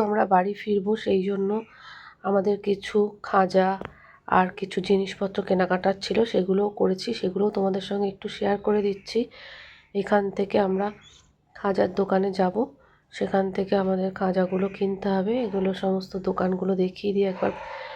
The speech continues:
এখান থেকে আমরা ছোটোখাটো জিনিসগুলো যেগুলো গিফট দেওয়ার সেগুলো কিনে নিয়েছিলাম। আর কি সুন্দর জগন্নাথের ফটো, দেখতেই খুব ভালো লাগছিল। আর দোকানগুলোতে এত সুন্দর করে সাজানো।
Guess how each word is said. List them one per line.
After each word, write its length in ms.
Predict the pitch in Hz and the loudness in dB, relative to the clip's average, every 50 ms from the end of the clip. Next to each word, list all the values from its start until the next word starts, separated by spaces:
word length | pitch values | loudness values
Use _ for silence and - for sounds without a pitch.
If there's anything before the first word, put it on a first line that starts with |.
| - - - - - | -16 -16 -18 -10 -8
এখান 220 | 190 185 202 196 190 | -2 0 0 0 0
থেকে 200 | 190 202 190 - | -2 -2 -2 0
আমরা 280 | 202 196 190 190 185 190 196 190 - _ _ _ _ - - _ _ _ _ - _ _ _ | 0 0 2 0 0 -2 -4 -6 -12 _ _ _ _ -20 -20 _ _ _ _ -20 _ _ _
ছোটোখাটো 440 | - - - 208 190 190 190 185 202 | -10 -4 -4 -2 0 0 0 0 0
জিনিসগুলো 500 | 185 190 196 190 190 185 - - - 196 196 | 0 2 2 2 2 -2 -2 0 2 2 2
যেগুলো 320 | 190 190 180 185 180 185 190 185 - | 4 2 0 0 0 0 0 0 0
গিফট 280 | 196 196 196 - - - - - | 0 0 0 -2 -12 -14 -4 2
দেওয়ার 260 | - 196 190 190 190 | 2 4 4 2 0
সেগুলো 360 | - - 190 180 185 180 196 | 0 -2 0 0 2 0 0
কিনে 280 | 196 196 - 190 185 190 | -2 0 0 2 2 2
নিয়েছিলাম। 540 | 190 190 190 190 190 190 - 185 185 190 196 - - _ _ - - - - - - - - - - _ - | 2 2 0 0 -2 -2 -4 -2 0 0 -2 -2 -8 _ _ -20 -20 -20 -20 -20 -20 -20 -20 -20 -20 _ -6
আর 100 | 180 180 180 | -6 -6 -6
কি 100 | - 196 | -8 -12
সুন্দর 400 | - - - 196 190 185 202 190 190 - | -8 -4 0 0 2 2 0 0 0 0
জগন্নাথের 580 | 185 180 185 180 185 185 185 185 - 190 190 - - _ _ _ _ _ _ _ _ _ | 0 2 2 0 0 0 -2 0 -2 -4 -4 -4 -12 _ _ _ _ _ _ _ _ _
ফটো, 320 | - - 196 190 185 - 208 208 - | -2 2 2 2 2 0 -2 0 2
দেখতেই 360 | 185 180 - - - 202 196 | 0 0 0 -2 -2 -2 -2
খুব 180 | 196 - 190 185 | 0 -4 -6 -4
ভালো 200 | - 190 185 185 180 180 | 0 0 2 2 2 0
লাগছিল। 420 | 180 185 180 - - - 185 180 214 254 - - - - - - - - - - - _ | -2 -4 -4 -8 -6 -4 -2 -2 -2 -2 -4 -8 -18 -20 -20 -20 -20 -20 -20 -20 -20 _
আর 100 | - 185 185 | -4 2 4
দোকানগুলোতে 640 | 190 190 190 196 202 202 190 190 196 202 196 196 208 | 4 4 4 4 2 2 2 0 0 -2 2 2 2
এত 180 | 196 185 185 - 190 - | 2 2 -2 -6 -6 -2
সুন্দর 260 | 202 190 190 190 190 190 | 0 0 0 0 -2 -2
করে 200 | - 196 202 196 | 0 -2 -2 -2
সাজানো। 500 | - - 190 185 185 185 180 180 202 | 0 0 0 2 2 0 0 0 -4